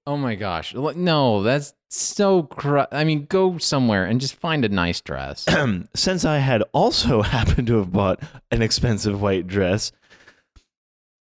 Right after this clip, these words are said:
Speaker 2: in which to attend my wedding, my response to that question was simply, "No, <laughs> obviously not."
Speaker 1: <laughs> Good.
Speaker 2: And what do you know? It turns out my cousin did have more than just that white expensive dress.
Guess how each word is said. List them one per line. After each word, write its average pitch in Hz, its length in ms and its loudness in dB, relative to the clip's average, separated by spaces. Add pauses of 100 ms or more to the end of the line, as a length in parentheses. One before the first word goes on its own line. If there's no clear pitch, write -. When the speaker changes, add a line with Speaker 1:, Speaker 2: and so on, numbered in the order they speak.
(140)
Speaker 2:
in 123 180 2
which 123 220 0
to 117 100 2
attend 117 340 0
my 104 120 2
wedding, 110 440 2
my 120 120 0
response 151 480 -2
to 139 120 0
that 120 200 0
question 110 460 -2
was 101 140 0
simply, 123 440 2 (340)
"No, 151 560 0
<laughs> - 100 -10
obviously 139 840 0
not." 104 480 -2
Speaker 1:
<laughs> - 40 -20 (320)
Good. 202 720 2
Speaker 2:
And 214 140 4
what 175 140 2
do 180 80 0
you 196 100 4
know? 220 180 2
It 160 120 0
turns 156 280 0
out 160 180 2
my 113 120 2
cousin 135 640 -2
did 98 360 4
have 95 340 0
more 98 220 2
than 92 180 -2
just 95 240 0
that 78 180 0
white 101 300 0
expensive 90 580 -6
dress. - 480 -10